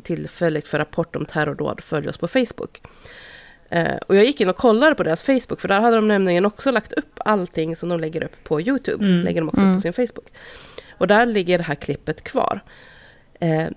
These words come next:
Speaker 1: så det de hade publicerat är alltså ett klipp där någon mobilfirmar ena mordet.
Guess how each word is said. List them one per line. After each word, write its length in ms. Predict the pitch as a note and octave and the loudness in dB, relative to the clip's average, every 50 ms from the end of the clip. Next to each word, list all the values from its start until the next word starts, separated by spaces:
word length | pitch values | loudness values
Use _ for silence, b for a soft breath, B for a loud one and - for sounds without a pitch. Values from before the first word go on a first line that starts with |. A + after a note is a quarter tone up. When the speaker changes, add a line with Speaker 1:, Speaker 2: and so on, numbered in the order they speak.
| - - | -14 -14
Speaker 1:
så 160 | - - F#3+ | -12 -10 -10
det 240 | F3 - A#3 B3 B3+ | -4 0 2 2 4
de 140 | A3+ G#3 F3+ | 4 2 2
hade 220 | F3+ E3+ D#3+ - | 0 -2 -4 -2
publicerat 920 | - F3+ D#3+ E3+ F3+ - - - C4+ A#3 A#3 G3 E3+ - G#2+ - - - - - - | -4 -6 -4 -4 -6 -6 -2 -2 0 2 2 0 0 -2 -6 -8 -10 -14 -20 -8 -4
är 280 | - F#3+ G#3 G#3+ G#3+ | 0 2 4 4 4
alltså 400 | G#3+ G3 F#3 F3 F3 - - F3+ | 4 4 2 0 -2 -2 -4 -4
ett 140 | E3+ - - | -4 -4 -8
klipp 460 | - - D3+ D3+ - - _ _ - - - - _ - | -4 -2 -2 -2 -2 -6 _ _ -20 -20 -20 -20 _ -20
där 220 | - - F3+ E3 E3 | -4 0 2 2 4
någon 520 | F3 F#3 F3 E3+ D#3 D3+ D3+ D3+ D#3 D3+ | 2 2 4 4 4 2 2 0 -2 0
mobilfirmar 1120 | D#3+ D#3+ D#3 E3+ G3+ F#3+ F#3 E3 E3 - - - A#3+ A#3 G3+ G3+ F#3+ E3+ D3 C#3+ C3 F3 - - _ _ _ _ _ _ _ _ _ _ _ _ _ _ _ | 0 -2 0 0 -2 0 0 -2 -2 -6 0 4 4 4 4 4 0 0 0 0 -2 -4 -8 -16 _ _ _ _ _ _ _ _ _ _ _ _ _ _ _
ena 340 | - G#3 F3 D#3+ D3+ D3+ D#3 | -4 0 2 2 2 2 2
mordet. 500 | F#3 A3 G#3+ F#3+ - - - - - - | 2 2 2 0 -2 -4 -6 -8 -14 -20